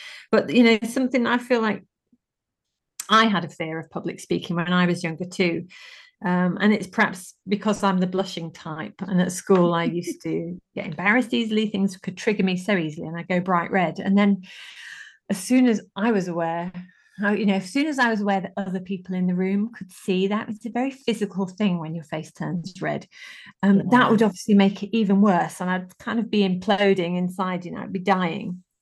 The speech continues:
Speaker 1: Um, unfortunately, I noticed my young daughters have got that same blushing thing now, and that kills them as well.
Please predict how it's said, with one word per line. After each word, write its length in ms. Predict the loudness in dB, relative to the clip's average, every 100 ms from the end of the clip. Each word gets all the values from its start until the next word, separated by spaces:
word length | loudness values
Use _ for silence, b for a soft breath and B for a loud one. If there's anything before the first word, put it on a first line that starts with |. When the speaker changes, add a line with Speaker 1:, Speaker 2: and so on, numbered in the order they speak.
| -6
Speaker 1:
Um, 380 | -4 -4 -6 -10 _ -16 -2
unfortunately, 500 | 2 4 4 4 4
I 180 | 6 6
noticed 320 | 2 -4 -2
my 180 | 0 0
young 200 | -2 -4
daughters 400 | -4 -8 -10 -10
have 200 | -10 -10 -6
got 180 | -4 -2
that 200 | -4 -4
same 280 | -4 -4
blushing 640 | -4 -6 -6 -8 -6 -6 -10 _ _ _ _ _
thing 260 | -6 -4 -2
now, 400 | -2 -2 -4 -4
and 140 | 0 2
that 200 | 0 -2
kills 320 | 2 2 4
them 240 | 2 2
as 100 | 0
well. 300 | 2 2 2